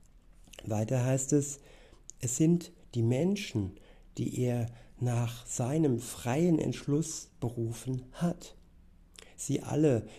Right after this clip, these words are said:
die Gott im Voraus ausgewählt hat,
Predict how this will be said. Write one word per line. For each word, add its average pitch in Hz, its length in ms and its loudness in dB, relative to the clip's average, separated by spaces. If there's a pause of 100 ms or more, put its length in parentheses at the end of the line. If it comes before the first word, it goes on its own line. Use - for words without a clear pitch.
(120)
die - 80 0
Gott 139 380 -2
im 117 160 -2
Voraus 123 640 0
ausgewählt 127 800 -2
hat, 131 340 -4